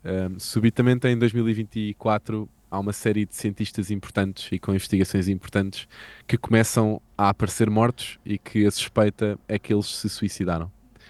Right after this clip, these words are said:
E, e neste contexto há um, um detetive que começa a investigar ca-, um, a cada um destes casos e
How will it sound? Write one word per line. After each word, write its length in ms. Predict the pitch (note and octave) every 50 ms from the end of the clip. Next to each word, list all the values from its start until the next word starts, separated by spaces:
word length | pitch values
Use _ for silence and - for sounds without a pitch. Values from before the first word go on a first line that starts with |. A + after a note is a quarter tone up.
| - - - - _ _ _ _
E, 320 | G2+ G2+ G2+ G2+ G2 G2 -
e 120 | A2 A2 G#2+
neste 240 | A2+ A2+ - -
contexto 840 | - - A2+ A2 - B2+ A#2+ B2 B2+ - - - - C3+ C3 C3+ - -
há 180 | - A#2+ A#2 A2+
um, 360 | A2+ A2 A2 A2 A2 A2 - -
um 100 | A2 A2+
detetive 540 | A2 G#2+ - B2 A#2+ A#2 - D3 E3 F3+ F3 - - _ _ - - - - - - - _ _ -
que 380 | - F#3+ F#3 E3+ C#3 A#2+ - - -
começa 500 | - C#3 D3 D3 C3+ - - A2+ G#2 -
a 80 | - A#2
investigar 600 | A2+ A2+ - - - - - A#2+ B2+ B2+ A#2+ A2+
ca-, 140 | - - A2
um, 200 | G#2+ A2+ A2 G2+ -
a 60 | - -
cada 180 | - - G#2+ A2
um 140 | A#2 A2+
destes 280 | A2+ A#2 A2+ - - -
casos 520 | - C3 B2 B2+ C3+ C#3 C#3 - - - - _
e 320 | - D#3+ D#3 C#3+ B2+ G#2+